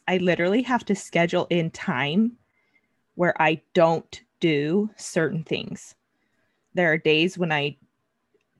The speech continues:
don't work at all. There are days when I do not check social media at all. There are days when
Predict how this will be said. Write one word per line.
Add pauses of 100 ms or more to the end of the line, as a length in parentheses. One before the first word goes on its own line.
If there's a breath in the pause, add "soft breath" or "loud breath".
(120)
don't
work
at
all.
There
are
days
when
I
do
not
check
social
media (380)
at
all. (300 loud breath)
There
are
days
when